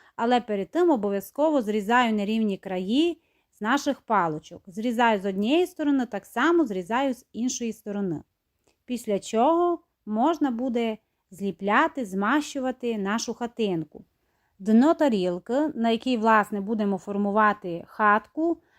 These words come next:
змащуємо кремом. Крему в нас хватає, тому не жаліємо. Ось так. Далі на змащене дно викладаємо п'ять вишневих трубочок. Складаємо щільно одна біля одної трубочки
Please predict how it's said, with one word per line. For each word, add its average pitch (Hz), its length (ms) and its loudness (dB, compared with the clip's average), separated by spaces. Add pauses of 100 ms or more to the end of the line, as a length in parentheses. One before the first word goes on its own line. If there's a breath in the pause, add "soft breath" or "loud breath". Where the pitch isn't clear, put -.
змащуємо 240 800 2
кремом. 170 600 -6
Крему 277 380 2
в 214 80 0
нас 214 280 -2
хватає, 196 760 0
тому 214 400 -2
не 226 200 2
жаліємо. 214 640 0 (460 soft breath)
Ось 254 260 -4
так. 180 320 2
Далі 208 520 2 (260)
на 220 160 -2
змащене 226 640 0
дно 220 240 0
викладаємо 233 720 0
п'ять 208 600 0 (520)
вишневих 247 640 0
трубочок. 170 720 -2
Складаємо 233 600 2
щільно 196 600 -2
одна 214 340 -2
біля 190 280 -2
одної 196 400 0
трубочки 302 640 -2